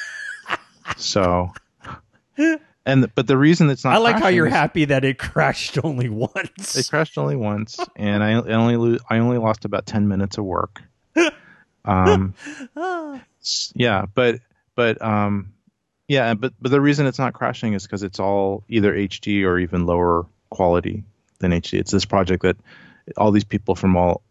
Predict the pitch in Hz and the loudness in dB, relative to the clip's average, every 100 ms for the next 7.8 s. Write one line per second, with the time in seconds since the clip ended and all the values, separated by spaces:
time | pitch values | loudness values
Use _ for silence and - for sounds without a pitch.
0 | - 95 95 90 87 90 92 92 87 - | -4 0 2 2 0 4 4 4 2 -2
1 | 95 87 98 90 95 87 - 101 92 90 | -4 -2 -2 0 2 0 0 2 4 4
2 | 85 - - - 98 90 90 85 85 82 | 0 -2 -8 -6 -2 0 2 2 0 0
3 | 90 87 85 85 85 85 90 - - - | 0 2 2 0 -2 -2 -6 -4 -4 -4
4 | _ - 87 90 82 82 87 - - - | _ -8 -2 0 0 -2 -4 -4 -6 -6
5 | - - - - - 87 82 87 - - | -10 -10 -8 -6 -4 -4 -4 -6 -8 -10
6 | - 180 151 165 143 113 113 160 156 147 | -2 -2 0 -2 -2 -4 0 2 2 2
7 | 139 131 131 135 143 143 160 | 2 0 -2 -2 -4 -2 -2